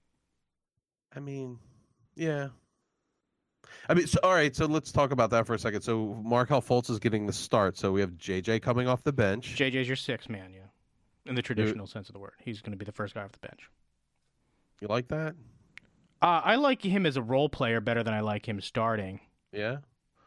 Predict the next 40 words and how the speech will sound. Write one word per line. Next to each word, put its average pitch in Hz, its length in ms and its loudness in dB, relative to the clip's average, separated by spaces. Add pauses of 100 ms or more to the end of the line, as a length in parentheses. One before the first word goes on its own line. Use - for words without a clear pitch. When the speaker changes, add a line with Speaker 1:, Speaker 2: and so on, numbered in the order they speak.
(1700)
Speaker 1:
Okay. 147 240 -8 (260)
Speaker 2:
I 190 100 2
think 277 160 -2
he's 254 220 0
th-, 196 100 -12 (260)
a 175 100 0
guy 196 180 4
that's, 180 200 -2
like, 170 160 2
in 165 80 0
the 156 60 0
traditional 160 420 0
mold 147 420 0
of 117 120 0
a 117 60 -2
guy 110 280 0
that's 104 200 -6
a 120 40 -4
good, 110 420 -4 (640)
um, 101 380 -4 (800)
bench 113 420 0
guy, 101 420 -4
a 123 60 -8
good 110 240 -2
sixth - 360 -6
man. 95 360 -10 (680)
I 151 60 0
think 190 140 0
he's 202 100 0
got 202 100 -2
the 170 80 -2
Speaker 1:
Yeah. 151 80 -2
Speaker 2:
right 143 280 2
mental 143 400 0
makeup 95 440 -6
for 85 240 -12
it. - 120 -16 (1400)
Speaker 1:
I 151 40 2
think 196 180 0
Mike 135 340 2